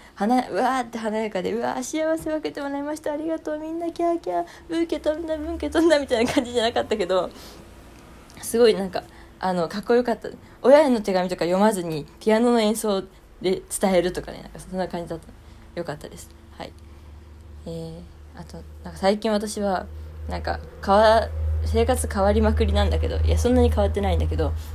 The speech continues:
あの、歯磨きをですね、あの、たくさんするようになったんですよ。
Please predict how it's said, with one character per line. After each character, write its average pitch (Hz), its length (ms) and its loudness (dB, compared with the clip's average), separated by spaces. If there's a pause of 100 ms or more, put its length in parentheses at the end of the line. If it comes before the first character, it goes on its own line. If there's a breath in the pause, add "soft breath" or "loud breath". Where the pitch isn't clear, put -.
(120)
あ 160 100 -6
の、 160 340 -4
歯 208 120 -4
磨 269 240 4
き 202 140 -2
を 175 60 4
で 160 100 -2
す - 80 -10
ね、 156 280 -6 (580 loud breath)
あ 160 100 -6
の、 160 100 -6
た - 120 -10
く - 60 -10
さ 208 120 0
ん 226 60 0
す 226 100 -4
る 240 80 4
よ - 40 4
う - 20 4
に 185 40 -2
な 175 60 -2
っ 170 40 -14
た 165 100 -2
ん 135 60 -4
で 156 60 -10
す - 140 -12
よ。 - 100 -10